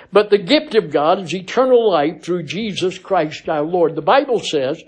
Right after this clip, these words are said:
"With the heart man believes unto righteousness, but with the mouth confession is made unto salvation.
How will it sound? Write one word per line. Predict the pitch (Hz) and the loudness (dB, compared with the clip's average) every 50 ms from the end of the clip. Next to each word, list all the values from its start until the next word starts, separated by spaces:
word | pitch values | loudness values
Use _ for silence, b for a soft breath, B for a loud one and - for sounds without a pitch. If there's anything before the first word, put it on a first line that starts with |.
| b b b b b b b b b | b b b b b b b b b
"With | 156 147 | -6 -4
the | 160 | -2
heart | 147 143 233 247 233 240 - | 2 2 2 2 2 0 0
man | 175 196 214 202 196 170 | 0 2 2 2 0 0
believes | 175 175 170 185 233 240 220 185 165 - | -2 0 0 0 0 -2 -2 -4 -4 -2
unto | 180 180 175 165 165 | -2 -2 -2 -2 -2
righteousness, | 147 143 180 214 226 226 214 - - 180 175 - - 165 160 160 160 151 - - - _ b b b b b b b b b _ - | 0 2 2 2 2 0 -2 -4 -4 -4 -4 -4 -4 0 0 2 2 0 -2 -8 -16 _ b b b b b b b b b _ -4
but | 147 156 151 | -2 -2 -2
with | 156 143 143 | -2 -4 -4
the | 147 160 | -2 0
mouth | 160 180 202 196 175 160 156 - - | 0 2 4 4 4 2 0 -4 -8
confession | - 143 139 139 - - 185 190 165 - - 151 143 | -10 -8 -8 -4 0 2 2 2 0 -2 -4 -4 -4
is | 135 139 - 156 | -6 -8 -6 -2
made | 160 175 180 165 156 156 | 0 0 2 2 0 0
unto | 147 139 135 135 | -2 -4 -6 -8
salvation. | 127 - 170 160 143 143 143 156 170 160 147 - - 151 139 127 123 123 - | -6 -2 0 0 0 0 0 0 0 0 0 -4 -6 -8 -8 -8 -8 -12 -16